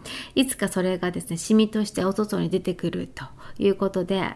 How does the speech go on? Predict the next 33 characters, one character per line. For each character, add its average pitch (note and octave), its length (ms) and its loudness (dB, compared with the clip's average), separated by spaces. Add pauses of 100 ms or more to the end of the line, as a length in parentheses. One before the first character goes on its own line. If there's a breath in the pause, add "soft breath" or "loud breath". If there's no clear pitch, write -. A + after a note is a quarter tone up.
(160 loud breath)
紫 - 180 2
外 A#3+ 240 6
線、 - 200 -4
浴 G3+ 140 4
び B3 80 4
た B3+ 60 2
紫 A#3+ 200 0
外 A#3 200 4
線 G#3+ 260 2
を G#3 60 6
元 A3 280 4
に F3+ 60 2
戻 F3 260 0
す - 120 -10
こ F3 120 -6
と E3+ 120 -6
が D#3+ 100 -4
で E3+ 140 -2
き G3 140 -2
な F3 140 0
い D3+ 60 -6
と - 160 -8
い F3+ 200 0
う F3+ 60 0
の F#3 140 -2
と、 G#4 280 2
あ F#4 80 2
と C#4 100 4
も A#3 180 8
う - 20 4
一 A#3+ 160 -2
つ - 160 -4
は、 B3+ 240 6